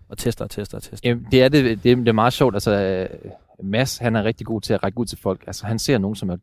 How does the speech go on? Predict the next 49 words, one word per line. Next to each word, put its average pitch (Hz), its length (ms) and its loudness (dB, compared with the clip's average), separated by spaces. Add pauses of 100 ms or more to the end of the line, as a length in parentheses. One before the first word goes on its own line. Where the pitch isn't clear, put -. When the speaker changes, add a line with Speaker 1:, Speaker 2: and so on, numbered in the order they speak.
Speaker 2:
dygtige 104 220 -4
til - 140 -4
et 101 60 2
eller 104 120 -2
andet. 90 180 -6 (100)
Speaker 1:
Okay. 117 260 -10
Speaker 2:
Og 104 100 -2
så 95 60 -6
siger 110 100 0
han, 104 140 -2
"Det 127 80 4
her, 120 80 0
det, 135 320 0
det 160 80 6
må 156 80 4
du 131 60 2
simpelthen 120 260 0
vise 127 220 -4
mig. 82 80 -6 (140)
Hvad 123 140 4
er 120 80 6
det 147 100 2
for - 60 -6
noget, 120 140 2
du 104 140 0
har, 95 240 2
du 104 120 -4
har 104 80 -4
gang 110 200 0
i 98 40 -6
her?" 98 140 -4 (580)
Øh, 92 460 0
og 95 280 0 (220)
det 123 160 6
er, 143 40 6
vi 127 100 0
har 127 80 6
ikke - 120 2 (120)
biologer 131 460 4
som 107 180 -4
sådan 123 380 2 (240)
ind 139 160 0
over 113 120 2
på - 100 -8
den 127 160 2
måde. 107 240 0 (300)
Og 123 120 2
så - 100 2
alligevel, 147 380 4